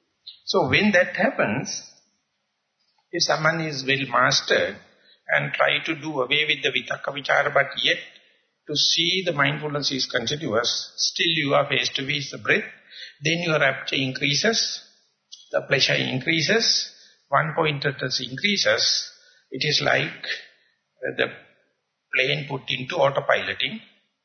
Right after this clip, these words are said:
The pilot is just in front of the dashboard, but he put into the computer, things are happening. They are balancing and he can see the, all the data and parameters,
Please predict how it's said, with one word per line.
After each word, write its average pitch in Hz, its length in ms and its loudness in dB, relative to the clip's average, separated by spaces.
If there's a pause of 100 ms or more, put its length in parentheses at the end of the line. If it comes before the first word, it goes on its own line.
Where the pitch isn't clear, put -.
(420)
The 127 80 2
pilot 131 440 0
is 135 160 -2
just 131 260 -2
in 127 140 -8
front 120 280 0
of - 140 -16
the 110 200 0 (1080)
dashboard, 127 640 2 (580)
but 175 160 2
he 170 180 0
put 151 220 -2
into 175 200 -2
the 165 120 -2
computer, 120 640 0 (380)
things 202 260 -2
are 208 160 4
happening. 202 360 -4 (240)
They 139 100 0
are 156 140 2
balancing 143 560 0
and 170 180 0
he 160 140 -4
can 170 240 -2
see 175 300 -4
the, 156 240 -2 (400)
all 147 320 2
the - 280 0 (580)
data 131 420 2
and 113 100 -8
parameters, 135 840 0